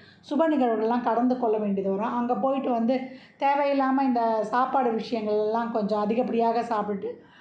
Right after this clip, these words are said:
உடலுக்கு வந்து அது பின்னாடி உங்களுக்கு பிரச்சனையாவே போகும். ஏன்னா ஏற்கனவே உங்களுக்கு வந்து எட்டாம் இடத்தில் ராகு வந்து பயணித்து கொண்டிருக்கிறார். அந்த ஞாபகம் உங்களுக்கு இருக்கவே இருக்கணும்.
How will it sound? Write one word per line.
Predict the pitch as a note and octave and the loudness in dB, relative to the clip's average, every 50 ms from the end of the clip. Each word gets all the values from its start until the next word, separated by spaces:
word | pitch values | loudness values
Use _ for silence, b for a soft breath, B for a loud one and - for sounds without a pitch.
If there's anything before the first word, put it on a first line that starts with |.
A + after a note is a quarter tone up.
| B B B | B B B
உடலுக்கு | - C#4 D#4 E4 D#4+ D#4+ D#4+ C4+ | -2 0 2 2 2 0 0 0
வந்து | B3 A#3+ A#3+ C4+ | 0 2 2 2
அது | C4 B3 | 2 2
பின்னாடி | B3+ B3+ A#3 B3+ B3+ B3+ | 0 0 0 2 2 2
உங்களுக்கு | B3 A3+ A3 G3 G#3+ G#3 A3 | 2 2 0 0 0 0 0
பிரச்சனையாவே | G#3+ G#3 - B3+ B3 A#3+ A#3+ A#3 A3+ A3+ | -2 -2 -2 -2 0 0 0 0 0 -2
போகும். | A#3 A3 G3+ G3+ G#3 | -2 -2 -2 -2 -2
ஏன்னா | A3+ A#3 B3 B3 | 0 0 2 2
ஏற்கனவே | B3 B3 B3 B3 B3 B3+ C4 C4+ C4+ | 4 4 2 2 2 0 2 2 2
உங்களுக்கு | B3+ A#3+ A#3 A3 B3 | 2 2 0 -2 -2
வந்து | A#3 A3+ A3+ A3+ D4+ F#4+ F4 - B B B B B B B | -2 -2 -2 0 -2 -2 -4 -6 B B B B B B B
எட்டாம் | B3+ B3 - D4 D4 C#4 | -6 -2 0 0 0 0
இடத்தில் | C4+ B3+ B3+ C4 A3+ G#3+ | 0 -2 -2 -2 0 0
ராகு | A#3 A#3 B3 C#4+ C#4+ C#4+ B3+ | 0 0 2 0 0 0 0
வந்து | B3 A3+ B3 | 0 0 -2
பயணித்து | A#3+ A#3+ A#3+ A#3+ A#3+ - B3+ | -2 -2 -2 -2 -2 -4 -4
கொண்டிருக்கிறார். | A3 A3 G#3+ G3+ G#3 G3+ G#3+ G#3 G#3 G#3 | -4 -2 -2 -2 -2 -2 -2 -2 -2 -2
அந்த | G#3 G#3 | -2 -2
ஞாபகம் | G#3 A3 B3 B3+ C4+ C4 B3+ | -2 -2 -2 0 0 0 0
உங்களுக்கு | A#3 A3 G#3 G#3 G#3 G#3+ | 0 0 -2 -2 -4 -4
இருக்கவே | G3 - - A3+ A3+ A3+ G3+ | -6 -6 -4 -2 -2 -2 -2
இருக்கணும். | - - G3+ G3+ - | -4 -6 -8 -10 -10